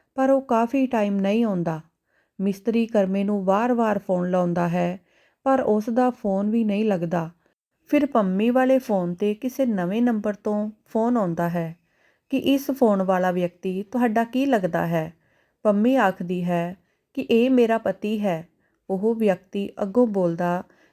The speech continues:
ਕਿ "ਇਹਦਾ ਐਕਸੀਡੈਂਟ ਹੋ ਗਿਆ ਹੈ, ਬਹੁਤ ਜ਼ਿਆਦਾ ਸੱਟ ਲੱਗੀ ਹੈ, ਜਲਦੀ ਤੋਂ ਜਲਦੀ ਸ਼ਹਿਰ ਪਹੁੰਚ ਜਾਵੋ।" ਪੰਮੀ ਰੋਂਦੀ ਕੁਰਲਾਉਂਦੀ ਆਂਢੀਆਂ ਦੇ ਮੁੰਡੇ ਨੂੰ ਨਾਲ ਲੈ ਕੇ ਸ਼ਹਿਰ ਪਹੁੰਚਦੀ ਹੈ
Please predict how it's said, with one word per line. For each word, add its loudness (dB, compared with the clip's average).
ਕਿ 0
"ਇਹਦਾ 2
ਐਕਸੀਡੈਂਟ 2
ਹੋ 0
ਗਿਆ 0
ਹੈ, -4
ਬਹੁਤ 2
ਜ਼ਿਆਦਾ 0
ਸੱਟ -4
ਲੱਗੀ -2
ਹੈ, -2
ਜਲਦੀ 2
ਤੋਂ 2
ਜਲਦੀ 0
ਸ਼ਹਿਰ 0
ਪਹੁੰਚ -2
ਜਾਵੋ।" -2
ਪੰਮੀ 0
ਰੋਂਦੀ 0
ਕੁਰਲਾਉਂਦੀ 0
ਆਂਢੀਆਂ 2
ਦੇ 4
ਮੁੰਡੇ 0
ਨੂੰ -2
ਨਾਲ 0
ਲੈ 2
ਕੇ -6
ਸ਼ਹਿਰ 0
ਪਹੁੰਚਦੀ -2
ਹੈ 0